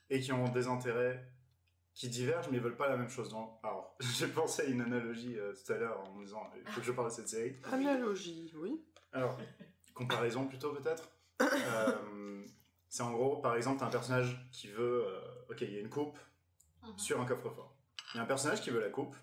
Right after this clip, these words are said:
Speaker 2: Il va essayer de la voler, là.
Speaker 1: Sauf qu'il y a un autre qui veut le coffre-fort, qui est sous la coupe.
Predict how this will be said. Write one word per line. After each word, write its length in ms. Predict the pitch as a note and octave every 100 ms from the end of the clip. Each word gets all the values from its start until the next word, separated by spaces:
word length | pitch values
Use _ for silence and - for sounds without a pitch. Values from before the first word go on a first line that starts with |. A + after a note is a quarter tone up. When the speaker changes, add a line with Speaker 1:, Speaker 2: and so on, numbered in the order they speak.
| -
Speaker 2:
Il 60 | E3
va 60 |
essayer 180 | D#3+ D3+
de 60 | D3
la 60 |
voler, 300 | C#3+ D3 F3
là. 400 | G3 - - - - - - - - - -
Speaker 1:
Sauf 160 | - D#3
qu'il 80 | C#3+
y 40 |
a 20 | B2
un 80 |
autre 140 | C3+ -
qui 100 | A#2+
veut 100 | A2
le 60 |
coffre-fort, 500 | B2+ C3 C3+ B2+ A2
qui 120 | - G#2+
est 20 |
sous 160 | -
la 80 | A2
coupe. 220 | G#2 G2